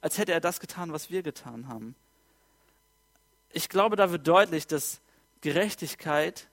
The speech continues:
diese Qualifikation mehr als nur Vergebung ist, sondern es ist ein Status, es ist ein, ein,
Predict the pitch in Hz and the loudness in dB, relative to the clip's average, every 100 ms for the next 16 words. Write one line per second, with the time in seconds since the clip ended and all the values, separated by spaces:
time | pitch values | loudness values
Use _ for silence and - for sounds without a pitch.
0 | - 139 151 - 170 170 - - 156 147 | -12 -8 -6 2 2 2 -4 -12 -10 -8
1 | 143 151 139 - 131 - 127 113 151 190 | -2 -2 -2 -6 -10 -8 -10 -6 -4 -4
2 | 120 - - - - - 131 139 147 - | -6 -8 -12 -14 -20 -8 -4 -2 -4 -6
3 | - 131 131 - - - - 127 - 127 | -6 -6 -4 -4 -2 -2 -4 -10 -12 -14
4 | - 135 127 123 - - - - _ 127 | -8 -6 -6 -6 -14 -20 -20 -20 _ -2
5 | 135 131 - | 0 -2 -8